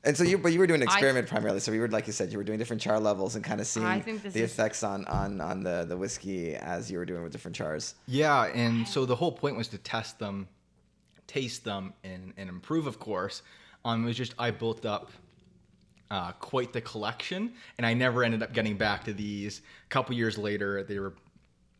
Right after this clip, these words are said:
Speaker 3: buried away, and, and, uh, I did, well, I moved out from university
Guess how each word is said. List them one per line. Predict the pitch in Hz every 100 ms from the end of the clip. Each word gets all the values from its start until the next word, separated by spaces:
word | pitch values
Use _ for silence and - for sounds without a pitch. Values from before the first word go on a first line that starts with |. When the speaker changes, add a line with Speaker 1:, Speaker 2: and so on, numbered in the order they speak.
| _ _ -
Speaker 3:
buried | 104 120 104 101
away, | 98 98 95 98
and, | 98 95 -
and, | 98 95 92
uh, | 92 92 92 95 87 - -
I | - 98 92 -
did, | 113 101 -
well, | 98
I |
moved | 101 127 113
out | 98
from | - 101
university | 98 101 104 - 92